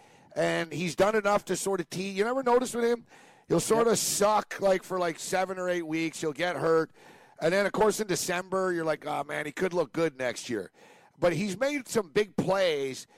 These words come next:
Speaker 1: but there's never been any consistency with Sammy Watkins. And I don't know, like, you know, now he goes to Kansas City,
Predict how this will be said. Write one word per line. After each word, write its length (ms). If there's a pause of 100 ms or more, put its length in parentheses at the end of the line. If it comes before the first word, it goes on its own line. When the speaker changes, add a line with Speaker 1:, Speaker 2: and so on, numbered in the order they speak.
(200)
Speaker 1:
but 100
there's 160
never 220
been 180
any 160
consistency 720
with 140
Sammy 320
Watkins. 560 (480)
And 240
I 160
don't 160
know, 360
like, 280
you 80
know, 160
now 200
he 60
goes 200
to 80
Kansas 400
City, 380